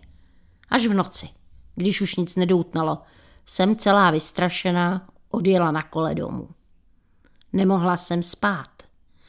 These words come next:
Na zahrádku jsem mohla jet až o víkendu.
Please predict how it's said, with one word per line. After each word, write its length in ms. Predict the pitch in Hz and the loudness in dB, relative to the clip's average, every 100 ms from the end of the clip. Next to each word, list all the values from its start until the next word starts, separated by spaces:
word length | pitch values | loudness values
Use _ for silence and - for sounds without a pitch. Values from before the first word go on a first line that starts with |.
| - _ - | -20 _ -2
Na 160 | 190 | 0
zahrádku 920 | 185 208 196 190 190 - - 220 240 247 - | 4 2 4 4 2 -2 -2 0 0 -4 -16
jsem 220 | - 185 180 | -4 2 4
mohla 320 | 180 190 185 | 4 4 4
jet 180 | 180 185 | 2 0
až 160 | - | -2
o 100 | 175 | 0
víkendu. 540 | 190 180 160 156 156 | 0 0 -2 -2 -4